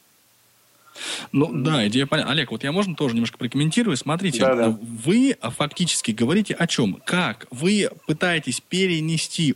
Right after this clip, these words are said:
Speaker 1: опыт человека, который у него был в нормальной, в офлайновой жизни, на его работу в сети интернет.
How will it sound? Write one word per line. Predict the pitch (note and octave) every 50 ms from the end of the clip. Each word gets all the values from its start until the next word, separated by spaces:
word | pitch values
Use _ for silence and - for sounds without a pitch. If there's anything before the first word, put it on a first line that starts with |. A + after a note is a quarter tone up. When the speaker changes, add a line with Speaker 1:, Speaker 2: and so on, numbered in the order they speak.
| - -
Speaker 1:
опыт | D#3+ D#3 B2+ - - G2+ - -
человека, | - A#2+ B2 C3 C3+ C3 A2+ F#2+ F2+ - G2+
который | - A#2+ A2+ - D3 B2+ A#2
у | A2+
него | A#2 A#2+ A#2+
был | A#2+ C3 C3+ A#2+ G2+ F#2 F2+ -
в | - A2+ A#2 -
нормальной, | B2 A#2+ C3 C#3+ D3 C#3+ B2+ A2 G2+ F#2+ F#2+ F#2+
в | F#2 - - -
офлайновой | - D#3 D3+ - - D3+ D3 C#3 B2 A2+ G#2 F#2+ F2+ F#2 F#2 F#2
жизни, | F#2+ A2 D#3+ A#3 B3+ A3+ F3+ C#3 G2+ F#2+ - - - - - - - - - -
на | - G#2 G#2+ C#3+ F3 G3+ A3 A3 G3 - A#2+
его | A2+ A2+ A2 B2 D#3+ F#3 F3+
работу | C3+ A2 A#2 D3 E3+ F3 - A#2
в | -
сети | - - A2+ - - C#3
интернет. | C#3+ C#3+ D#3 D3 C#3 A2 F2+ E2